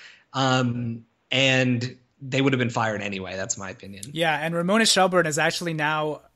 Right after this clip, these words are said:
Speaker 2: reporting that the Lakers were so confident in their ability to land a first-round pick for Lou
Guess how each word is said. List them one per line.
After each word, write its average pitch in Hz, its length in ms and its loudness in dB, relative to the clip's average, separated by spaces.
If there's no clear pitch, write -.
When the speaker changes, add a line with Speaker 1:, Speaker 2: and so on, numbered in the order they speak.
Speaker 2:
reporting 160 580 0
that 143 320 -2
the 160 80 -2
Lakers 185 360 4
were 170 120 2
so 180 280 6
confident 170 600 0
in 160 120 -4
their 156 140 2
ability 160 380 2
to 151 80 0
land 151 280 0
a 143 40 0
first-round 151 580 -2
pick 147 180 -4
for 143 140 -6
Lou 143 340 0